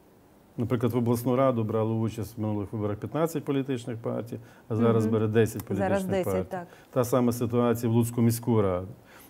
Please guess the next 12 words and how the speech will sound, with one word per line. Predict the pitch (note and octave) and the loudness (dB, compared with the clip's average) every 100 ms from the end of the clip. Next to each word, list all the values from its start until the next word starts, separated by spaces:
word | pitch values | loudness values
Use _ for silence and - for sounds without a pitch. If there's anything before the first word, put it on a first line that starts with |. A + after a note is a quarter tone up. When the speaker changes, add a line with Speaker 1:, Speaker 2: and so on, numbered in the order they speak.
| - | -12
Speaker 1:
Тобто | A#2 A#2 B2+ | -8 -2 2
навіть | B2+ A#2+ | 4 2
та | A#2+ A#2 | 2 2
застава, | A#2 A#2 B2+ A2+ A2+ | 0 0 2 4 4
яка | A2+ A2+ | 2 0
є, | A#2 B2 C#3 | 0 0 0
вона | A#2+ G#2+ G#2+ G#2 G2 G2 G2 | 0 -2 -2 -2 -2 -2 -2
для | G2+ G2 | -2 -2
декого | G#2+ G#2 A2 G#2 | -2 -2 -4 -4
непосильна, | G#2 A#2+ A#2 F#3+ F#3 D#3+ C3 | -4 -6 -4 -2 0 -2 0
а | B2 A#2+ | 2 2
інше, | C3 C3+ A#2+ C3 B2 | 0 -2 -4 -2 -2